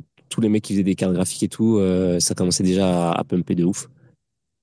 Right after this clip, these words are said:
Et, euh, enfin, ça pumpait pas, en fait. C'est, c'est ça, en fait, le truc. À l'époque, j'avais pas d'argent. Du tout.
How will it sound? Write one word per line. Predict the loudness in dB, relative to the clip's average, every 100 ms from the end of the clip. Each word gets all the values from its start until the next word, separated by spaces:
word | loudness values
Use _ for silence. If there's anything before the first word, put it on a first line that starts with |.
| _ _ _ _ _ _ -10 -2
Et, | 2 2
euh, | 2
enfin, | 0 0
ça | 0
pumpait | 0 0 -2
pas, | 0 -2
en |
fait. | -2 -4
C'est, | -4
c'est | -4 -2 -2
ça, | -2
en | -2
fait, | -4
le | -8
truc. | -8 -10 -2
À |
l'époque, | 0 0 0
j'avais | 0
pas | 0
d'argent. | 0 0 -2 -4 _ _ _ _ _ _ _ _ _ _
Du | -4
tout. | -2